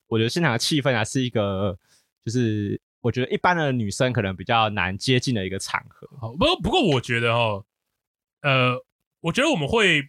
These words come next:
Speaker 2: 显得比较自在。
Speaker 1: 嗯。
Speaker 2: 我觉得总是会吧，就是我觉得对我们来说，已经算是一种偏自在的场合了。
Speaker 1: 对。
Speaker 2: 我会觉得是因为，呃，有点像如鱼得水。
Speaker 1: 怎么样？
Speaker 2: 就是这个活动啊，这个主题的调性，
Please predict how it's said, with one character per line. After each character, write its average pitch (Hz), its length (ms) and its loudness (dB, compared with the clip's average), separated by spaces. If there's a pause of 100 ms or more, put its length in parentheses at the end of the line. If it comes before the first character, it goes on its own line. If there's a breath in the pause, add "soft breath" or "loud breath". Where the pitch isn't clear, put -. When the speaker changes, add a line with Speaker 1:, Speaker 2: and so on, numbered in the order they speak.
(200)
Speaker 2:
显 - 180 0
得 120 60 0
比 113 60 -2
较 165 100 2
自 165 300 -2
在。 139 340 0 (180)
Speaker 1:
嗯。 107 220 -2 (220)
Speaker 2:
我 151 100 -2
觉 190 80 2
得 285 80 2
总 151 140 -2
是 131 100 -4
会 147 120 2
吧， 113 120 2
就 107 40 -4
是 226 80 0
我 156 200 0
觉 131 120 0
得 139 80 4 (120)
对 240 160 -6
我 139 100 -2
们 113 120 0
来 113 100 0
说， 120 380 0 (460)
已 131 100 -4
经 147 180 0
算 160 180 2
是 160 120 -2
一 147 80 2
种 110 240 0
偏 151 260 0
自 160 220 -4
在 139 160 2
的 107 100 -2
场 95 360 -6
合 92 140 -6
了。 90 320 -6
Speaker 1:
对。 110 280 2 (360)
Speaker 2:
我 127 140 -2
会 202 80 2
觉 156 80 2
得 143 60 2
是 160 140 -4
因 165 100 -4
为， 127 460 2 (480)
呃， 123 180 2 (140)
有 - 80 -10
点 175 100 2
像 180 120 0 (120)
如 175 200 2
鱼 180 140 4
得 165 280 2
水。 101 340 -2 (640)
Speaker 1:
怎 - 120 -6
么 101 80 0
样？ - 80 2
Speaker 2:
就 190 60 2
是 165 120 -2 (400)
这 302 140 -2
个 139 400 2
活 135 400 -2
动 143 260 2
啊， 107 140 0
这 180 100 -10
个 151 80 -4
主 107 300 -10
题 - 200 -8
的 123 120 -6
调 151 280 0
性， 104 280 -4